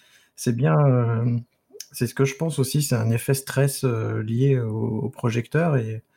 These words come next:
on a un peu tout oublié de ce qu'était le DevOps, ou alors on l'a jamais su, hein, peut-être que les C E O l'ont jamais su,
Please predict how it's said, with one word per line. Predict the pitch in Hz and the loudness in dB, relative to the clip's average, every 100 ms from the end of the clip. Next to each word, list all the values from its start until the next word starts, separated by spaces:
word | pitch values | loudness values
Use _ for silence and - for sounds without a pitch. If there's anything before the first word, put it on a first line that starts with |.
| _ _ _ - | _ _ _ -2
on | 117 | 2
a | 120 | 2
un | 123 | 2
peu | 160 | 0
tout | 156 160 143 | 0 0 2
oublié | 135 123 135 147 | 2 4 2 2
de | 123 | 0
ce | - | -2
qu'était | 127 131 | -2 -2
le | 117 | 0
DevOps, | 120 151 151 | 0 0 -2
ou | 123 | -2
alors | 113 | 0
on | 117 | 0
l'a | 113 113 | 0 0
jamais | 117 117 | 0 0
su, | - 202 165 | 0 -2 -2
hein, | 170 | -4
peut-être | 120 - | -8 -4
que | 117 | -4
les | 107 | -4
C | - 120 | -4 -4
E | 113 | -2
O | |
l'ont | 110 107 | -4 -4
jamais | 120 127 | -4 -6
su, | - 180 | -6 -10